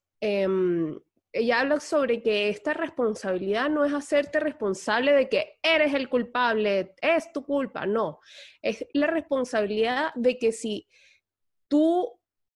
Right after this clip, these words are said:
lo, lo creas o si, o si tú tienes este problema,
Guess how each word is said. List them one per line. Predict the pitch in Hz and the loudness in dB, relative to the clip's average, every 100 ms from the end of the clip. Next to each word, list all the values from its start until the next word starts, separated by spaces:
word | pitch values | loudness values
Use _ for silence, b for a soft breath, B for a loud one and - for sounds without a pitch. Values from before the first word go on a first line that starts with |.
| _ _ _ _ | _ _ _ _
lo, | - 262 269 247 - | -2 2 4 4 2
lo | 254 247 240 | 4 4 2
creas | 269 320 269 240 - | 2 2 2 0 -2
o | 190 | -8
si, | - 170 _ | -10 -14 _
o | 202 196 | -6 -4
si | 214 | -6
tú | - 262 285 - - | -6 -4 -4 -6 -2
tienes | 302 311 339 | 0 0 -2
este | - 320 | -6 -4
problema, | 302 269 302 | -2 0 0